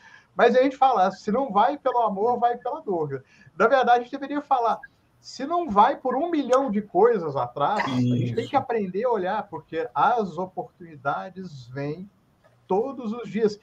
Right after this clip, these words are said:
Speaker 1: E é
Speaker 2: Sim.
Speaker 1: bem isso que Jesus estava ressaltando pra Pedro, não é, Ítalo? Olha,
Speaker 2: Foi, foi, cara.
Speaker 1: você tem um milhão de pensamentos durante o dia.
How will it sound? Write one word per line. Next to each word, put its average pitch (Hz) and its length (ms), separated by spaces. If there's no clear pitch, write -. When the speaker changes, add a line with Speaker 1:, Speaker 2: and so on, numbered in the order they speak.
Speaker 1:
E 226 140
é 262 80
Speaker 2:
Sim. 190 80
Speaker 1:
bem 277 320
isso 294 340
que 240 180
Jesus 220 420
estava 247 260
ressaltando 269 760
pra 254 160
Pedro, 170 400
não 175 160
é, 165 200
Ítalo? 107 260
Olha, 202 300
Speaker 2:
Foi, 107 360
foi, 113 220
cara. - 260
Speaker 1:
você - 340
tem 294 200
um 359 180
milhão 269 460
de 233 100
pensamentos 202 920
durante 185 360
o 165 40
dia. 113 340